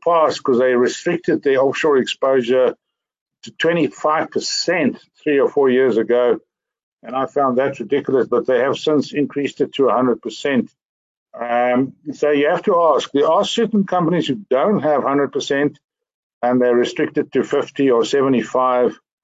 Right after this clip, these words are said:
My advice would be just to go somewhere else, 'cause I think I agree with Brett. My view on the J S E is not positive. All the other factors that we know, plus Eskom,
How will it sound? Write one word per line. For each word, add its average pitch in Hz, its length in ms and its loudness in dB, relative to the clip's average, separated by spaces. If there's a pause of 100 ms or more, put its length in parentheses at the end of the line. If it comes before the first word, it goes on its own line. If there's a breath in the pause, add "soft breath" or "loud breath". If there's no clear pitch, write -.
(240)
My 135 200 -2
advice 127 360 0
would 123 120 2
be 123 160 0
just 117 180 0
to 135 80 -4
go 123 140 2
somewhere 113 380 0
else, 113 240 0
'cause 113 220 2
I 110 120 0
think 127 360 -2 (440)
I 120 80 -2
agree 127 240 0
with 120 200 0
Brett. 123 300 -2
My 117 220 0
view 123 180 2
on 127 60 2
the 120 100 2
J 117 240 0
S 113 160 -4
E 120 80 2
is 104 140 -2
not 127 240 0 (200)
positive. 120 640 0 (800 soft breath)
All 135 200 0
the 131 100 2
other 127 220 2
factors 127 400 0
that 123 200 0
we 120 140 0
know, 120 300 2
plus 135 340 -4
Eskom, 131 640 -2